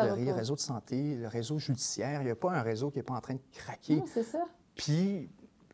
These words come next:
Speaker 1: là-dessus, je veux pas pointer le doigt les réfugiés, les immigrants. C'est pas ça, c'est pas du tout ce
Speaker 2: C'est
Speaker 1: que je suis en train de dire.
Speaker 2: multifactoriel, de toute
Speaker 1: Je
Speaker 2: façon.
Speaker 1: prendrais la même décision. C'est un peu ça que j'essaie de faire comprendre.
Speaker 2: Ouais.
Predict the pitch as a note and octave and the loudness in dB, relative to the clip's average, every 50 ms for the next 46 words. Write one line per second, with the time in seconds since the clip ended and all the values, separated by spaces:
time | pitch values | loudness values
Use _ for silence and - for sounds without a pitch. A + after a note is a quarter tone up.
0 | - - C3+ E3 E3 E3 - - - - F3 G#3+ B3+ B3 C#3+ C3 C3+ C3+ - A#3+ | -4 4 8 8 8 8 6 2 0 2 4 4 6 6 6 4 4 6 8 8
1 | A3+ G#3 E3 - - F3 D3 C3 - C#3 C3 B2+ B2 B2+ C3+ D#3+ F3+ E3 C3 G2+ | 8 8 8 6 4 2 2 2 4 2 2 2 2 6 6 6 6 6 2 0
2 | A#2 D3 - - - - A2+ - A2+ C3+ D#3+ D#3 B2+ A2 C3+ C3+ C3 D#3 E3 - | -2 -4 -6 -6 -8 -8 -8 -6 -4 -2 -2 0 0 0 0 -2 -2 -2 -2 0
3 | - A3+ G#3 - - F3+ E3 - - - - - B3 B3+ - C3+ D3 - - - | 2 2 2 2 2 0 -4 -6 -12 -14 -6 -4 -4 -2 0 0 0 0 0 0
4 | F#3 - C4+ A#3 A#3+ B3 B3 - - - A3 - B2+ F#3+ G#3 F#3 F3+ F3+ F3+ F#3+ | 4 8 10 10 10 10 10 8 8 8 8 8 10 8 8 8 6 4 0 0
5 | F#3+ F3+ F3 F3 - - - - - G3 F#3+ F3+ D#3 A#3 B3 A3 D3+ C#3+ D#3 G3 | 0 -2 -2 -4 -4 -6 -4 2 6 8 8 10 12 12 12 12 12 10 8 8
6 | G3 E3 C#3+ D3+ - - - D3+ C3 D#3+ E3+ F3 - - D3+ C3 F#3 F3+ - A3+ | 8 8 6 6 4 4 2 2 2 2 0 0 2 4 4 6 6 6 6 8
7 | F#3+ C#3 C3 A#2+ - B2+ A#2+ - C#3+ C#3 C3+ - C3 B2 A#2+ - E3+ E3+ E3 - | 6 8 6 6 4 4 2 4 2 2 4 4 2 2 2 0 -2 -2 -2 -2
8 | - A3 A3+ A3+ A3 | 0 2 2 4 4